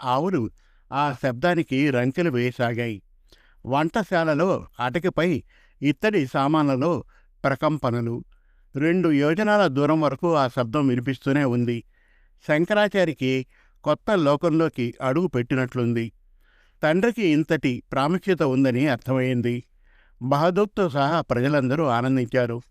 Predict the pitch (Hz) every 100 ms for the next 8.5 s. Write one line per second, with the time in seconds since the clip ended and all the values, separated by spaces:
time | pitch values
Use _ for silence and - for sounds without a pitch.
0 | _ _ _ _ - 143 151 131 147 208
1 | 147 139 - _ _ 113 120 165 185 190
2 | 175 147 127 127 131 165 120 131 120 131
3 | 117 - _ _ _ _ _ - 143 156
4 | 180 175 143 135 131 185 180 190 170 170
5 | 139 - 139 165 135 139 170 185 - _
6 | _ _ - 123 131 196 160 143 143 143
7 | 127 151 147 90 - 120 120 135 139 -
8 | 123 117 113 113